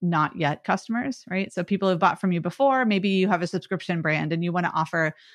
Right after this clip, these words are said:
a different experience of your website to those who are already subscribed versus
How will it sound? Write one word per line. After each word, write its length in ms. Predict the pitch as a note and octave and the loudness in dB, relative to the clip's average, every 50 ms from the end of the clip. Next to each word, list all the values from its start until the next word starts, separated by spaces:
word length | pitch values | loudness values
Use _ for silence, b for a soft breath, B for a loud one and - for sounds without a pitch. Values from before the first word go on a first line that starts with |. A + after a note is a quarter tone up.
| b b - | b b 0
a 60 | G3 | 2
different 300 | E3+ G#3+ G#3 A#3+ A#3 G#3+ | 2 2 2 2 0 0
experience 680 | G#3 - - - F3+ F3+ F3 E3+ E3 E3 E3 E3 - - - | 0 -2 -4 -2 0 2 2 2 2 2 0 -2 -4 -2 -2
of 160 | E3 E3 E3+ | -2 0 0
your 120 | E3+ E3+ | 0 0
website 480 | E3 D#3 D3+ D3 - E3 D3 D3+ - - | 2 0 0 0 -2 -2 -2 -2 -4 -6
to 160 | - - F3 D#3+ | -2 -2 0 2
those 280 | E3 D#3+ D#3 D#3 - | 2 0 0 -2 -2
who 200 | - - E3 D#3 | -2 -2 0 0
are 140 | D#3 D3+ - | 0 0 2
already 240 | E3 E3 E3 E3 E3 | 2 2 2 0 -2
subscribed 600 | - - D#3 - _ E3 D3 D3 F3 A3 A3+ - _ _ _ _ _ _ _ _ _ _ _ _ _ _ _ _ _ _ _ _ _ | -4 -6 -16 -10 _ -2 0 0 0 0 -4 -8 _ _ _ _ _ _ _ _ _ _ _ _ _ _ _ _ _ _ _ _ _
versus 720 | A3+ G#3+ A3 G#3+ G3+ G3+ - G3+ G3 F#3+ F#3 F#3 F3+ - | 0 2 4 4 4 4 4 4 6 6 4 2 0 -4